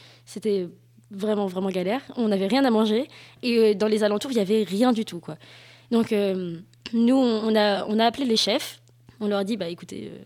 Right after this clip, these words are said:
on n'a rien à manger. Euh, on vous attend là. Est-ce que vous pouvez nous ramener ? » Et on leur a donné la liste de courses qu'on voulait faire, euh, à l'épicerie. Donc, on, on se pose. Et, euh, il y a d'autres problèmes dans les autres équipages qui étaient, euh, en train de faire leurs explos. Donc, les chefs,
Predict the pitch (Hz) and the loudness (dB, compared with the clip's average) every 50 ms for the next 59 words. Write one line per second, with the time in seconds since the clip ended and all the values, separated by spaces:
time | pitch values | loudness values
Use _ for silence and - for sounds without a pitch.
0 | 190 - _ - - 196 196 185 214 226 240 233 196 247 262 240 - 240 233 269 | -20 -20 _ -12 -8 -6 -4 0 2 4 4 6 6 6 6 6 6 4 4 2
1 | 302 - - - - - - - - 208 208 202 202 - 247 254 247 254 240 247 | 0 -2 -8 -16 -16 -16 -16 -4 2 4 4 4 4 4 4 4 6 6 4 4
2 | 240 233 226 226 208 233 285 359 - - 214 - - 262 247 - 240 226 226 214 | 4 4 4 4 4 4 2 0 -2 -4 -4 -2 -2 -4 -2 0 0 2 2 2
3 | 202 208 202 214 233 269 269 233 202 202 190 180 185 180 175 185 175 175 185 214 | 2 2 0 0 0 0 0 0 0 0 -2 -2 -2 -4 -4 -6 -6 -4 -4 -2
4 | 226 196 185 180 196 220 202 185 180 - 220 - - - 175 165 175 165 170 - | -2 -2 -4 -4 -6 -8 -8 -10 -10 -10 -10 -10 -8 -10 -10 -10 -8 -10 -8 -6
5 | - 202 202 190 180 170 170 170 - - - _ _ - 220 254 - _ _ _ | -6 -6 -6 -6 -6 -8 -8 -10 -12 -16 -20 _ _ -20 -20 -20 -20 _ _ _
6 | - - _ _ - 202 196 190 - 202 - - 180 - _ _ _ _ _ _ | -20 -20 _ _ -8 -8 -8 -6 -8 -10 -10 -12 -12 -16 _ _ _ _ _ _
7 | _ _ _ _ _ _ _ _ _ _ - _ - 226 214 214 226 202 196 - | _ _ _ _ _ _ _ _ _ _ -14 _ -4 -4 -2 0 -2 -2 0 0
8 | 233 233 - - 214 247 285 247 214 202 - - - - - - - - - - | -2 -2 0 0 2 2 2 2 0 -2 -6 -12 -20 -20 -20 -20 -20 -20 -2 2
9 | 226 233 220 208 202 214 208 185 185 302 339 - - - 277 240 254 254 247 233 | 4 4 4 4 4 2 0 0 2 0 -2 0 2 2 2 4 4 4 2 2
10 | 196 208 202 196 202 196 233 269 226 226 226 240 - 240 220 226 226 233 233 226 | 0 0 0 0 2 0 0 -2 -2 -2 -4 -4 -4 -6 -4 -2 -2 -2 -4 -4
11 | - 233 214 - 208 196 190 180 175 175 170 170 175 - - - 208 208 - 196 | -6 -8 -6 -4 -4 -2 -2 -2 -4 -4 -6 -8 -8 -10 -8 -8 -8 -6 -6 -6
12 | 185 - 190 185 180 170 170 175 - - 269 311 320 240 220 - 202 196 - 277 | -4 -4 -4 -4 -4 -4 -8 -10 -8 -2 -2 0 0 0 -2 -2 -2 -2 -2 -2
13 | 277 - - | -4 -6 -12